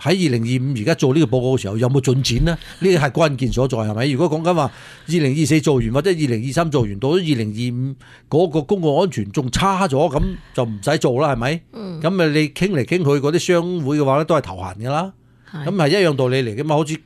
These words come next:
Speaker 1: 舊金山一樣噉。幾年前你開始傾呢個生意，傾嚟傾去，最後嚟到呢度講話，哦，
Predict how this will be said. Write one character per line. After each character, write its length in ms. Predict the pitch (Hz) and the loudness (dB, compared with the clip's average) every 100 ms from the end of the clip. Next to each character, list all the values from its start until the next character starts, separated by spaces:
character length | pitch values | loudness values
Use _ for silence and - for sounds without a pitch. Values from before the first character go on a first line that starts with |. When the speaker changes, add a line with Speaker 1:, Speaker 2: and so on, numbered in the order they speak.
| - | -4
Speaker 1:
舊 140 | 143 143 | -2 0
金 80 | |
山 160 | 160 165 | 0 0
一 40 | |
樣 260 | 165 135 117 | 2 2 0
噉。 180 | 127 160 - - - - 131 | -2 -6 -10 -20 -20 -14 -8
幾 180 | - 160 | 0 0
年 240 | 196 127 107 | 0 -2 -4
前 200 | 113 107 | -6 -2
你 60 | |
開 140 | 156 180 | 0 2
始 80 | 156 | 0
傾 220 | 175 196 | -2 0
呢 60 | |
個 80 | 180 | 0
生 200 | 139 170 | 0 0
意， 120 | 147 | -2
傾 140 | 143 202 | -4 -6
嚟 120 | 151 | -6
傾 300 | 104 175 143 | -2 -2 0
去， 60 | 147 | -2
最 180 | - 147 | -2 0
後 440 | 147 135 131 123 127 | 0 0 -4 -8 -6
嚟 140 | 120 113 | -6 -2
到 100 | 147 | 0
呢 80 | |
度 80 | 170 | 2
講 180 | 127 139 | 2 2
話， 80 | 185 | 2
哦， 260 | 208 170 | 4 2